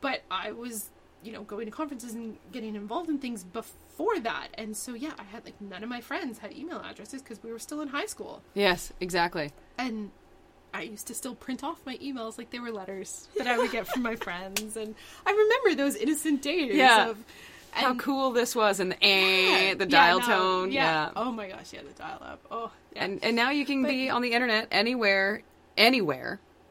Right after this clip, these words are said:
Speaker 2: you are.
Speaker 1: Yes, anywhere, anytime, multiple platforms.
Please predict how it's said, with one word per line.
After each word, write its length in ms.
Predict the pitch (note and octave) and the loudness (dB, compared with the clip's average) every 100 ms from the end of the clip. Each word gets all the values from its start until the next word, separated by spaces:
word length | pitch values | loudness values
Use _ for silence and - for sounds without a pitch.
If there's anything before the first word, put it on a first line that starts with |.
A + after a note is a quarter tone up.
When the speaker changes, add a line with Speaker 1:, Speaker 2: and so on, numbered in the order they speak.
| _ | _
Speaker 2:
you 160 | F3+ E3 | -4 0
are. 120 | C#3 | 2
Speaker 1:
Yes, 380 | C#4+ G#3+ - - - | 0 -2 -10 -12 -6
anywhere, 540 | B3+ B3+ G3+ F#3+ - - | -2 -2 -6 -8 -8 -6
anytime, 720 | A#3 C4 A#3 G3+ G3 F3+ G3+ | -4 -6 -6 -8 -8 -10 -12
multiple 380 | G#3 C4 - A#3 | -8 -8 -8 -14
platforms. 840 | - - - G#3+ F3+ F#3+ G3+ G#3+ | -8 -8 -8 -12 -10 -10 -12 -16